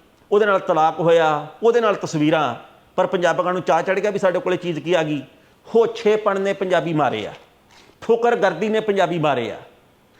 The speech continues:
ਗੈਰ ਸੱਭਿਅਕ ਪੰਜਾਬੀ ਹੋ ਗਏ ਜਿਹੜੇ ਇਸ ਗੱਲ ਕਰਕੇ ਮਾਰੇ ਗਏ ਆ। ਲਾਲਚਾਂ ਨੇ ਸਾਨੂੰ ਪੱਟਤਾ। ਅਸੀਂ ਸਵੈ ਚਿੰਤਨ ਨਹੀਂ ਕਦੇ ਕੀਤਾ, ਇਹ ਵੀ ਗੱਲ ਆ।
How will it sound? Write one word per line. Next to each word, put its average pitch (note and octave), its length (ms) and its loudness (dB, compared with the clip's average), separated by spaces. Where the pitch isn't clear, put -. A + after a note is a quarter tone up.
ਗੈਰ D#4 300 4
ਸੱਭਿਅਕ B3+ 540 -2
ਪੰਜਾਬੀ G#3 420 -2
ਹੋ F3+ 140 0
ਗਏ F#3 120 0
ਜਿਹੜੇ G3 160 0
ਇਸ G#3+ 280 0
ਗੱਲ F3+ 180 -2
ਕਰਕੇ E3+ 280 0
ਮਾਰੇ C3+ 240 0
ਗਏ B2 200 -4
ਆ। F#2 80 -14
ਲਾਲਚਾਂ F3+ 580 2
ਨੇ G#3+ 100 -2
ਸਾਨੂੰ G3 260 -2
ਪੱਟਤਾ। - 560 -4
ਅਸੀਂ A#3 360 -2
ਸਵੈ G3 420 0
ਚਿੰਤਨ A3+ 360 -2
ਨਹੀਂ A3+ 180 -2
ਕਦੇ F#3+ 160 0
ਕੀਤਾ, F3+ 320 -2
ਇਹ G3+ 60 2
ਵੀ G#3 120 -4
ਗੱਲ B2+ 180 -2
ਆ। E2 60 -12